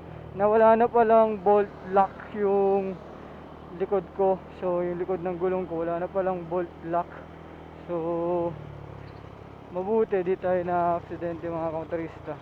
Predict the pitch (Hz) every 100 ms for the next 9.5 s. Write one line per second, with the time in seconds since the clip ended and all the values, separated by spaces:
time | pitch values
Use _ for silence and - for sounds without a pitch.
0 | - - - - - - - - - -
1 | 180 190 190 185 175 170 175 170 180 175
2 | 175 185 185 175 202 196 196 220 220 226
3 | 226 226 240 - - - - - 196 185
4 | 202 214 214 208 190 214 214 220 214 214
5 | 208 208 208 208 208 - - - - -
6 | - - - 202 226 202 202 - 233 208
7 | 190 190 - - - - - - - 190
8 | 202 202 214 233 226 214 214 214 214 220
9 | 220 208 208 226